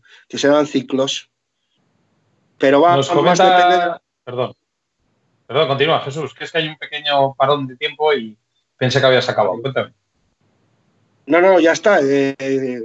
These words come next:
Speaker 1: que, que des paso a la siguiente.
Speaker 2: Vale, vamos a ver. Nos comenta por aquí Vero Prieto. ¿Nos puedes hablar un poco del hábitat del Boletus regius?
Speaker 1: Mm,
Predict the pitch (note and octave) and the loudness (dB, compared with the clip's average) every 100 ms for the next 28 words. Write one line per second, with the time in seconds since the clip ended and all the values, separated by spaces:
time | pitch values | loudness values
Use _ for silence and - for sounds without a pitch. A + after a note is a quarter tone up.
0 | A#2+ B2 - - C3 B2+ C#3 C3 D3 C#3+ | -10 -10 -6 -4 -4 -2 -2 2 2 2
1 | D3 - C#3 C#3 C3+ D3+ C#3 A2 - _ | -2 0 0 0 -2 -2 -2 -4 -10 _
2 | _ _ _ _ - C3+ A#2 B2+ C3+ C3 | _ _ _ _ -2 0 2 2 0 -4
3 | A2 G#2 A2+ B2 B2 C3+ D#3+ D3+ C#3+ C#3+ | -6 -6 -8 -10 -8 -6 -2 2 0 0
4 | D#3+ E3 D#3 C#3+ D3+ C#3+ C#3 B2+ - G2+ | -4 -4 -2 0 0 -2 -4 -6 -4 -10
5 | G#2 A#2 A2+ - E3 F3 F3 E3 D#3+ D3+ | -10 -14 -10 -2 0 2 2 2 2 0
6 | C#3 E3+ E3+ C#3 C#3 D#3+ D#3+ - D3+ C3+ | -2 -2 0 0 2 2 0 -2 -2 -2
7 | C#3 B2+ C3+ D#3+ D#3+ D3 - D#3 E3+ G3+ | -4 0 0 -2 -4 -16 -4 -4 -2 -4
8 | A3 - _ _ _ _ _ _ _ _ | -4 -8 _ _ _ _ _ _ _ _
9 | _ _ _ _ _ _ - A#2 B2 B2+ | _ _ _ _ _ _ -6 0 0 0
10 | B2 A#2 | -2 -6